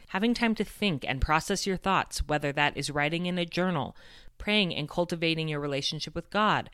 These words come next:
going to therapy, or regularly talking with a close friend who really understands you. Soul care can be engaging in meaningful creativity and hobbies and relationships that bring you joy.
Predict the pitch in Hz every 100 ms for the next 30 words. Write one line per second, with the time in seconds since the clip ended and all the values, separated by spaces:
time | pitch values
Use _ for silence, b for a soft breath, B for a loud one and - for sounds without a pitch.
0 | B B B 127 156 165 - 233 254 -
1 | 123 98 - b b 160 165 175 214 226
2 | 220 220 - 185 185 202 196 185 - -
3 | - - 170 185 - 196 185 170 170 147
4 | 151 151 131 147 147 - 175 190 196 135
5 | 110 - b b b - 202 214 - 240
6 | 233 226 202 208 - 180 175 175 - 180
7 | 151 160 165 175 175 - 165 - 170 170
8 | - 185 208 147 - 139 - 180 185 147
9 | 120 - 156 151 156 160 175 - 139 -
10 | - B B B B 165 165 160 156 151
11 | 147 139 -